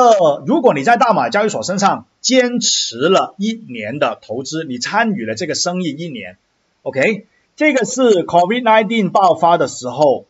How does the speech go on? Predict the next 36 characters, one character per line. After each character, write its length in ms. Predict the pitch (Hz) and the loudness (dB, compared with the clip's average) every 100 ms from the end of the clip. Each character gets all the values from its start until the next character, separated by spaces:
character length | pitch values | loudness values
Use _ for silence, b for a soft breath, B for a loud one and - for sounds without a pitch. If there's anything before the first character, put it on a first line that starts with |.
| - | -6
三 280 | - 208 220 | 0 2 2
月 160 | 190 | 2
份 220 | 180 185 | 2 0
美 220 | 139 127 165 | 0 0 -2
股 200 | 127 113 | -2 2
大 180 | 156 | 2
跌， 220 | 139 143 139 | 2 -2 0
带 300 | 165 165 147 | 0 2 0
领 280 | 156 117 110 | -2 -6 -8
我 100 | 110 | -8
们 120 | 156 | -8
全 160 | - 143 | -10 -10
世 140 | 165 | -6
界 140 | 123 | -6
的 80 | 127 | -6
股 160 | - 101 | -8 -16
市 160 | 160 | -8
掉 160 | 156 143 | -4 -2
下 100 | 143 | -2
来， 180 | 110 110 | -4 -8
我 120 | 107 | -6
相 160 | 151 180 | -6 -4
信 140 | 175 | -2
大 140 | 170 | 0
家 120 | 151 156 | 0 -2
那 100 | 151 | -4
个 80 | |
时 100 | 143 | -6
候 60 | 139 | -4
都 100 | 156 | -4
不 200 | 156 - | -4 -8
敢 200 | 104 117 | -8 -8
买 280 | 139 95 - | -8 -10 -12
的 60 | 98 | -20
了 100 | 98 _ _ - | -20 _ _ -8
啊。 220 | 113 | -6